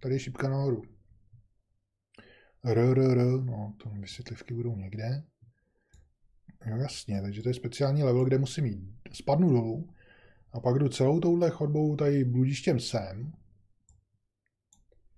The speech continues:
Až tady tudy spodem se dostanu doleva.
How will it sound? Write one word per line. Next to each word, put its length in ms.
Až 240
tady 280
tudy 540
spodem 580
se 140
dostanu 440
doleva. 560